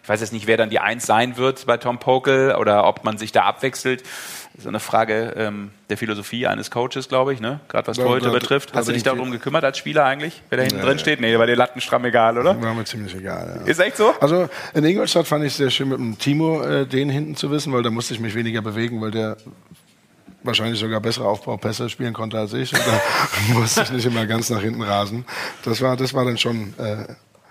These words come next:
Speaker 2: ganz angenehm.
Speaker 1: Ja, okay. Also, das, ähm, ist schon erstaunlich. Ähm, auf der anderen Seite,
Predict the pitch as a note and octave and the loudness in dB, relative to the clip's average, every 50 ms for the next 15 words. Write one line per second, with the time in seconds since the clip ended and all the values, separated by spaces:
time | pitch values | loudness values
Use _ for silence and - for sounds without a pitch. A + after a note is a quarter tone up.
0 | - - - - - C3 C3 - - A2 G#2+ G#2+ G#2+ G2+ G2+ F#2+ - - - - | -20 -20 -20 -18 -14 -12 -10 -8 -6 -6 -6 -8 -8 -10 -10 -12 -12 -16 -20 -20
1 | - - _ - A2 A2 A2 - - - - A2+ A2 - G#2+ G#2 A2+ B2 - - | -20 -8 _ 0 2 2 2 0 0 -2 -4 -4 -2 -2 -2 -2 -2 -2 -6 -12
2 | - - - - - - - A#2 A#2 A#2+ C3 C3 A#2+ A2+ B2 A#2+ - - - G2+ | -12 -8 -8 -8 -8 -4 0 0 0 2 2 0 2 2 0 0 0 0 2 4
3 | A#2+ A#2+ A#2 A#2 A2+ A2+ A2+ G#2 - - C#3+ - - - D#3 - F2+ A#2+ - - | 4 6 4 4 2 -2 -4 -8 -6 -4 -2 0 2 2 2 2 2 0 0 0
4 | - A#2+ B2+ C#3+ D#3 D#3 E3 E3 E3+ - - - - B2 A#2+ A#2+ B2 B2 A#2+ - | 0 0 0 0 0 2 2 0 0 -2 -4 0 2 2 4 2 2 0 -2 -6
5 | - - - - - B2 B2+ B2+ B2+ A#2+ B2 B2 B2+ - C3+ C3 C3 C3 | -4 0 0 0 2 2 2 0 2 2 2 2 0 0 -2 -2 -2 -4